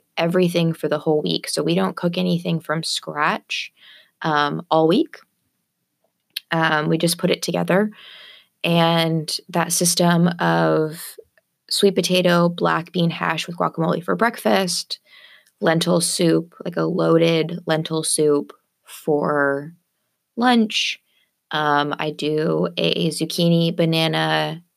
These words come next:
pea protein, and cacao shake for a snack in the afternoon, and,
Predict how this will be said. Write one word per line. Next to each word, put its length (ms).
pea 180
protein, 580
and 180
cacao 720
shake 380
for 200
a 80
snack 440
in 100
the 100
afternoon, 560
and, 500